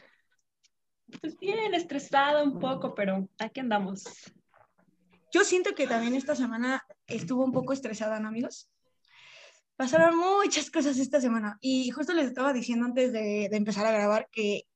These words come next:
Speaker 2: ayer me sentía muy rara, muy rara.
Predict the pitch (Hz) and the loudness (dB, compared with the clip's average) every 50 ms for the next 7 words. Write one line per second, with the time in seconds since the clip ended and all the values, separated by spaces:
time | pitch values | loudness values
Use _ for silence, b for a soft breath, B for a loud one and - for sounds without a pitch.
0 | _ _ _ - 220 233 180 202 233 247 302 320 - _ _ - 220 208 - 214 | _ _ _ -4 -2 -2 0 0 0 0 -2 -6 -12 _ _ -8 -6 -6 -4 -4
1 | 208 196 - 220 214 208 208 208 208 208 190 - - _ _ _ _ _ - 214 | -6 -4 -4 -4 -4 -4 -2 -4 -4 -6 -8 -10 -12 _ _ _ _ _ -6 -6
2 | 220 226 208 190 190 190 185 190 - - _ _ _ _ _ _ - 220 208 214 | -4 -4 -6 -6 -6 -6 -8 -10 -12 -16 _ _ _ _ _ _ -8 -6 -4 -4
3 | 214 208 202 196 196 196 196 | -4 -4 -4 -6 -6 -8 -10